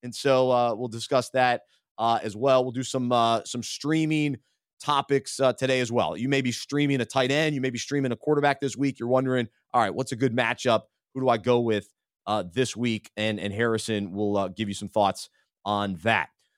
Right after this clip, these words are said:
Before we say hello to Harrison, uh, I do wanna thank our presenting sponsor, Medishare. If you're looking for an affordable, reliable healthcare option that you can trust, check out Medishare today. Medishare dot com slash unpacking it.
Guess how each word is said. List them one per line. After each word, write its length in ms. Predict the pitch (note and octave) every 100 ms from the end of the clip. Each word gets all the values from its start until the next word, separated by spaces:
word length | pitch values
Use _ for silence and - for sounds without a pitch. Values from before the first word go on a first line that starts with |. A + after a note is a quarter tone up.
| _ -
Before 260 | A2+ D3+
we 80 | D3
say 180 | - D3
hello 300 | C#3+ C#3+ C#3
to 300 | - C#3 B2
Harrison, 600 | G#2+ D#3 E3+ - F3+ G#3 _ _
uh, 140 | B2+ A#2+
I 60 |
do 120 | C#3+ D#3
wanna 140 | C#3+
thank 180 | C#3+ D3
our 80 | C3+
presenting 520 | C3 A2 D3 D3 C#3+
sponsor, 640 | - D3 C#3 - C#3 A#2 _ _ _ - B2+
Medishare. 580 | C#3 C#3 B2+ - F#2+ B1+ _ _ _
If 120 | G#2
you're 100 | D3+
looking 240 | D#3 D#3+ D3+
for 220 | D#3 D3
an 100 | D3
affordable, 680 | B2+ - D#3 E3 E3 E3 D#3+ _
reliable 640 | C3+ - C#3+ C#3+ D#3 D3 B2+
healthcare 500 | D3+ D3+ - D3 C#3+
option 280 | C#3+ C#3
that 80 | B2+
you 140 | C3+ D3
can 180 | B2+
trust, 460 | G#2+ - D3+ D3+ - _ _
check 300 | - D#3+ F3
out 240 | D#3 C3
Medishare 840 | B2+ D3 D#3 D#3+ - D#3 D3 D3 - _ -
today. 420 | D3 D3 A2+ D#2 G2
Medishare 500 | C#3+ D3 - D#3+ D3
dot 240 | D3+ D3
com 240 | C#3+ B2+
slash 460 | B2 C3 C3 D3 - -
unpacking 600 | A2+ - C3 C#3+ D#3 D3
it. 180 | C#3+